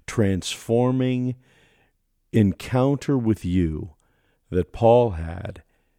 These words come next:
and that we had that changed our identity. We love them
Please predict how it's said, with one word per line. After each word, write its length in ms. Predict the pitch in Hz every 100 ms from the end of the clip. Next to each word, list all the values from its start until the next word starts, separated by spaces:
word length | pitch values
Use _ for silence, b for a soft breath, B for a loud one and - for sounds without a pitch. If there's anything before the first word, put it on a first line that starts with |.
| _
and 160 | - 87
that 140 | -
we 320 | 92 101 113
had 500 | 104 80 90 - - - _ _ _ _
that 160 | - 90
changed 460 | - 101 92 85
our 180 | 95 85
identity. 800 | 90 82 82 - 87 90 - - _ _ _ _ _ _ _ _ -
We 140 | 95
love 380 | 87 92 113 107
them 340 | 85 80 80